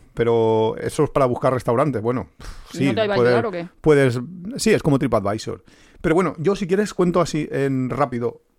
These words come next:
Speaker 1: cómo hago yo las planificaciones de los viajes, que la audiencia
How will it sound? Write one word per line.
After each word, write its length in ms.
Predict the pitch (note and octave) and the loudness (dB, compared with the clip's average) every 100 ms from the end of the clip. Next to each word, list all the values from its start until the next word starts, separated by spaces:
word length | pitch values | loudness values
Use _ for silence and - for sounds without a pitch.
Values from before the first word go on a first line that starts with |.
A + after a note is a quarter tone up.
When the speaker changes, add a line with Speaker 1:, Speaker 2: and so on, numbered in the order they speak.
| - | -12
Speaker 1:
cómo 280 | - F3+ D#3+ | -2 2 2
hago 160 | C#3+ C3+ | 2 0
yo 100 | C3 | 0
las 120 | B2 | 0
planificaciones 640 | B2+ A2 A#2 A2+ A#2 A2+ | -2 -4 -4 -4 -2 -2
de 80 | G#2+ | 0
los 260 | G#2+ G2+ - G#2+ | 0 -2 -6 -4
viajes, 460 | G#2+ B2+ F#3+ G3+ | -2 0 -2 -4
que 320 | - B2 A2+ G#2+ | -2 0 2 2
la 80 | G#2 | 0
audiencia 540 | G#2+ A#2+ - A#2 A2 | 0 -2 2 2 2